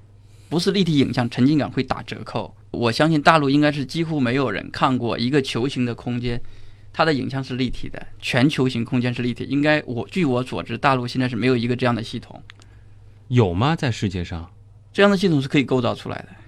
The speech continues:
Speaker 2: 也就是说，在裸眼的情况下，在一个球形的空间里，它呈现出了立体的影像。
Speaker 1: 裸眼现在是非常困难，要，一定要戴眼镜。
Speaker 2: 还是要戴眼镜？
Speaker 1: 对，戴眼镜，对。
Speaker 2: 但这个也有点不可思议了。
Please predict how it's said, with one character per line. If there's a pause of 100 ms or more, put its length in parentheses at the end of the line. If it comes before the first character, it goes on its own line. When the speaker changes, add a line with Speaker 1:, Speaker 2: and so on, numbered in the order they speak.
(360)
Speaker 2:
也
就
是
说， (300)
在
裸
眼
的
情
况
下， (400)
在
一
个
球
形
的
空
间
里， (180)
它
呈
现
出
了
立
体
的
影
像。 (500)
Speaker 1:
裸
眼
现
在
是
非
常
困
难，
要，
一
定
要
戴
眼
镜。
Speaker 2:
还
是
要
戴
眼
镜？
Speaker 1:
对，
戴
眼
镜，
对。 (760)
Speaker 2:
但
这
个
也
有
点
不
可
思
议
了。